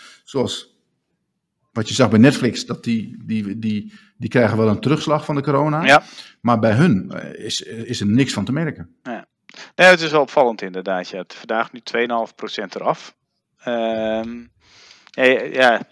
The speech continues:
Speaker 2: zie-, je zit zelfs ook een beetje te kijken, want als je die call, of, eh, als je dat leest, dan denk je van, nou, beter kan het eigenlijk niet worden voor die mensen de komende jaren.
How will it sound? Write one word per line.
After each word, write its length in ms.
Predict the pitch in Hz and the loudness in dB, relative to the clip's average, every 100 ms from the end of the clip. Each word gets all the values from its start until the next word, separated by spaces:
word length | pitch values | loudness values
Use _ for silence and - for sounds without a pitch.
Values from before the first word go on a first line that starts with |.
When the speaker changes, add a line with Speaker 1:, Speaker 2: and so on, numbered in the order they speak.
| _ | _
Speaker 2:
zie-, 220 | - 143 | -12 -10
je 60 | 131 | -4
zit 180 | 117 127 | -2 2
zelfs 200 | 131 123 | 0 0
ook 120 | 123 | -4
een 60 | 120 | -2
beetje 160 | 117 | -2
te 60 | - | 2
kijken, 180 | 127 117 | 2 2
want 100 | 101 | 0
als 100 | - | -6
je 60 | 110 | -10
die 140 | 104 | -10
call, 500 | 127 117 120 117 95 | -6 -4 -6 -8 -6
of, 120 | 104 | -6
eh, 240 | 98 101 98 | -2 -2 -2
als 140 | 101 | -4
je 100 | 110 | -8
dat 300 | 101 - - | -10 -14 -12
leest, 300 | 107 120 120 | -4 -4 -4
dan 100 | 110 | -6
denk 140 | 104 101 | -10 -10
je 60 | |
van, 100 | 110 | -10
nou, 120 | 107 95 | -10 -6
beter 260 | 117 110 - | -6 -6 -4
kan 160 | 110 | -4
het 100 | 104 | -4
eigenlijk 320 | 104 101 107 98 | -4 -6 -8 -14
niet 80 | |
worden 220 | 101 113 117 | -12 -12 -10
voor 140 | 123 | -10
die 120 | 113 | -8
mensen 300 | 117 120 - | -8 -8 -8
de 80 | 117 | -8
komende 380 | 117 117 - 117 | 0 4 4 4
jaren. 440 | 113 117 135 196 | 2 2 2 -4